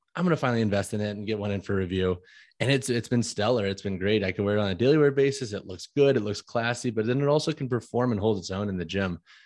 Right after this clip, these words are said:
Um, so those are three smaller companies that I think are definitely worth looking into. And, like,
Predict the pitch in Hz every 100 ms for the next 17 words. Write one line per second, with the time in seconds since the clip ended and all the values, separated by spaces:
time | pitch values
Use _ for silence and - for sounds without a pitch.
0 | _ _ - 104 90 87 131 175 196 160
1 | 156 139 - 107 110 110 107 95 101 101
2 | 95 98 98 92 _ _ _ _ - 131
3 | 139 127 104 98 104 120 110 101 104 101
4 | 92 95 98 107 117 107 98 95